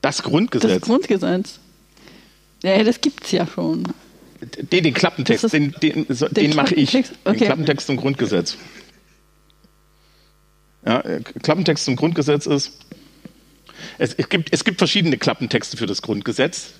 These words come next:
Speaker 1: je nachdem, welche Auflage wir rausgeben, würde ich jetzt sagen. Es gibt das für euch, ja, die Verfassung Deutschlands, alle Grundrechte und die Funktionen des Staates, Klammer auf, ja,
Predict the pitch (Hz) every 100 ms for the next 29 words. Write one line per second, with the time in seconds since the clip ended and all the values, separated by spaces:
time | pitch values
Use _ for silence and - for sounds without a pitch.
0 | - 120 - 131 123 156 175 - 147 135
1 | 147 - 127 135 120 95 98 98 98 85
2 | 92 - 90 92 87 95 85 92 82 131
3 | 247 - - - - - - 104 185 170
4 | 165 165 156 - 120 139 285 - - -
5 | _ _ _ 113 113 185 - - - -
6 | - _ _ _ _ - - - - 151
7 | 143 135 175 175 135 - 170 - - 214
8 | 233 - 147 147 135 143 202 165 156 147
9 | 135 131 - 123 - 131 139 123 107 -
10 | 120 131 170 226 302 - - - - -
11 | - - - - - 120 120 - 139 196
12 | - - - - - - 117 139 180